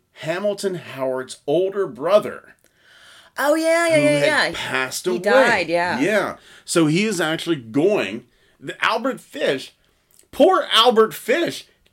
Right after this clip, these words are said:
Speaker 1: could have been possibly grown up very normal. But no, Hamilton Howard Fish,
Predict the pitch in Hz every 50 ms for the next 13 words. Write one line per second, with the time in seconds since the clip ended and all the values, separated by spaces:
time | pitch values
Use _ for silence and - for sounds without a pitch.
0 | _ _ - - - 427 480 453 466 359 - - 202 180 165 - - 117 165 196
1 | 226 - - - 180 151 139 139 139 139 135 135 214 214 - _ _ _ _ 127
2 | 120 156 226 220 220 226 220 208 - - - 208 214 220 233 277 294 - - -
3 | 208 190 185 180 170 160 151 131 131 127 - - - _ _ _ _ _ _ _
4 | _ _ _ _ _ _ 120 165 165 151 143 151 170 175 160 139 110 80 71 -
5 | _ _ _ - - 151 165 185 196 208 208 175 - 202 180 165 135 113 - 156
6 | 165 175 185 185 170 156 139 127 - - - 107 95 87 82 80 82 - - _